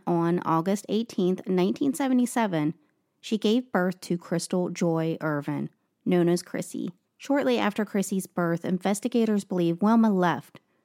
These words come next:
and she went to live in a camper in San Diego. And that's where she met Charles Edmund Belt. Now, sadly, both Chrissy and Michael Junior were taken and placed in foster homes. The bright side of this is that Chrissy was placed with Vince and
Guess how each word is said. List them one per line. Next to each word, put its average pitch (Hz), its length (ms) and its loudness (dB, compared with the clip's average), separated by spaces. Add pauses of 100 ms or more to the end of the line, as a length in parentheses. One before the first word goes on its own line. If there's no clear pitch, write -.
(180)
and 196 140 -2
she - 80 -2
went 226 220 2
to 339 80 -8
live 240 160 0
in 202 60 0
a 185 40 -2
camper 170 420 -2
in 165 140 -2
San 160 260 0
Diego. - 680 -4 (240)
And 202 80 -2
that's 247 200 0
where 285 120 2
she - 180 0
met 180 240 2
Charles 160 500 -2
Edmund 151 540 0
Belt. - 480 -4 (280)
Now, 185 160 2
sadly, 202 520 0
both 185 320 0
Chrissy 214 580 -2
and 185 220 2
Michael 180 240 0
Junior 170 420 2
were 160 160 -4
taken 196 380 -2
and 202 120 0
placed 170 280 -4
in 156 80 0
foster 147 460 -6
homes. - 560 -10 (220)
The - 60 -6
bright 220 560 0
side 180 220 -2
of 170 140 0
this 165 260 -2
is 170 160 -4
that 165 180 -2
Chrissy 226 360 -2
was 240 120 0
placed 185 400 -4
with 175 220 -2
Vince 185 400 0
and 196 160 -2